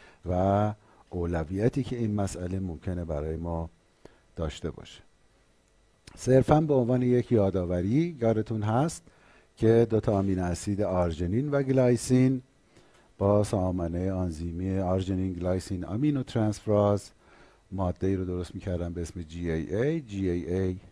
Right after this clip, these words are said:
متیله می‌شد، تبدیل می‌شد به کراتین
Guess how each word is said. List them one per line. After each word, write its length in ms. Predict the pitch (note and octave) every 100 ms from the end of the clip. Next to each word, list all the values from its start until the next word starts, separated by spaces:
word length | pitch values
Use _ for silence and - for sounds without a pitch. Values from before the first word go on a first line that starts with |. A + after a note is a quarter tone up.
| -
متیله 600 | F#2+ F2+ - E2 F2 A#2+
می‌شد، 440 | D3 - D3+ D#3 - - _ _ - _ -
تبدیل 440 | F#2+ F2+ F2+ G2
می‌شد 320 | G2+ G2+ G2+ F2
به 100 | F2+
کراتین 880 | - F#2 D#2+ D#2 - A#2+ D3+ F3